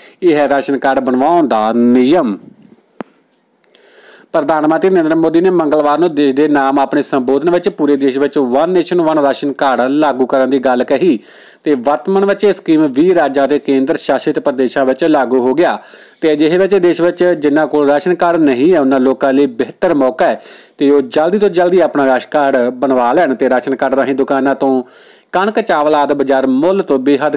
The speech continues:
ਘੱਟ ਕੀਮਤ 'ਤੇ ਖਰੀਦੇ ਜਾ ਸਕਦੇ ਨੇ। ਵਨ ਨੇਸ਼ਨ ਵਨ ਰਾਸ਼ਨ ਕਾਰਡ ਯੋਜਨਾ ਵਿੱਚ ਹੁਣੇ ਹੀ ਪੁਰਾਣੇ ਕਾਰਡ ਤੋਂ ਹੀ ਰਾਸ਼ਨ ਮਿਲ ਰਿਹਾ ਹੈ ਤੇ ਕੇਂਦਰ ਸਰਕਾਰ ਪਹਿਲਾਂ ਹੀ ਸਾਫ਼ ਕਰ ਚੁੱਕੀ ਹੈ ਕਿ ਵਨ ਨੇਸ਼ਨ ਵਨ ਰਾਸ਼ਨ ਕਾਰਡ ਯੋਜਨਾ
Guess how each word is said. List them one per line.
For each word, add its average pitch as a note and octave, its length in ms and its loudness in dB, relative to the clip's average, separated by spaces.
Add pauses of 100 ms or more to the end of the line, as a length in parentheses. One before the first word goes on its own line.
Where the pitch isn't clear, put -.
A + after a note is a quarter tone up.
(120)
ਘੱਟ C3 220 -2
ਕੀਮਤ B2+ 360 -2
'ਤੇ C#3 140 0
ਖਰੀਦੇ C3+ 340 0
ਜਾ B2+ 180 0
ਸਕਦੇ C3 320 0
ਨੇ। C3 160 0 (600)
ਵਨ D3 240 0
ਨੇਸ਼ਨ D#3 260 0
ਵਨ D#3 180 0
ਰਾਸ਼ਨ D3 240 -2
ਕਾਰਡ D3+ 200 -2
ਯੋਜਨਾ D3 360 0
ਵਿੱਚ D3+ 220 0
ਹੁਣੇ D3+ 240 -4
ਹੀ D3 100 -2
ਪੁਰਾਣੇ D3 380 -2
ਕਾਰਡ F3 240 -2
ਤੋਂ F#3+ 160 0
ਹੀ F3+ 140 0
ਰਾਸ਼ਨ C3+ 340 -2
ਮਿਲ B2 180 0
ਰਿਹਾ C3 240 -2
ਹੈ B2 160 -2 (380)
ਤੇ C#3+ 60 -4
ਕੇਂਦਰ D#3+ 260 0
ਸਰਕਾਰ F#3 360 0
ਪਹਿਲਾਂ F#3 240 2
ਹੀ F3+ 100 0
ਸਾਫ਼ C#3+ 320 -4
ਕਰ C#3+ 120 0
ਚੁੱਕੀ D3 280 -2
ਹੈ F3 60 0
ਕਿ D3 80 -2
ਵਨ C#3 180 2
ਨੇਸ਼ਨ C#3+ 260 -2
ਵਨ C3+ 140 0
ਰਾਸ਼ਨ C3+ 300 -2
ਕਾਰਡ C3+ 220 -2
ਯੋਜਨਾ C#3 460 0